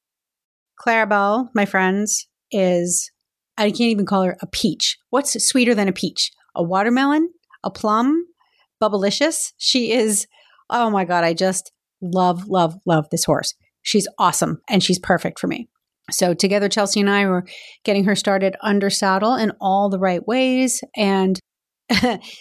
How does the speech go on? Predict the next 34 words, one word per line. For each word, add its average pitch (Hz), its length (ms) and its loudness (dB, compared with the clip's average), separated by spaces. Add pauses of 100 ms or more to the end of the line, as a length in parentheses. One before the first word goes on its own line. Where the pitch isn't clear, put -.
(220)
halfway 226 420 -2
in 214 80 -2
between 202 640 -2
that 208 320 0 (420)
adventure, 208 640 0 (340)
I 190 300 2
got 202 180 0
on 202 140 2
a 190 60 -2
plane 226 640 0 (300)
and 196 320 2
flew 226 220 0
down 196 280 2
to 190 100 -2
Georgia 185 640 0
with 190 220 -2
Grace 185 500 0 (160)
so - 140 -2
she 208 180 0
could 202 140 -2
do 196 180 0
her 180 220 0
summer 180 320 2
swarm 190 540 0 (520)
for 196 80 0
college. 190 540 0 (100)
We, 196 180 0
that's - 260 -4 (200)
essentially 185 400 0
their 180 180 0
orientation. 185 760 0 (1200)
Flew 262 340 2
back 262 440 0
from 269 460 0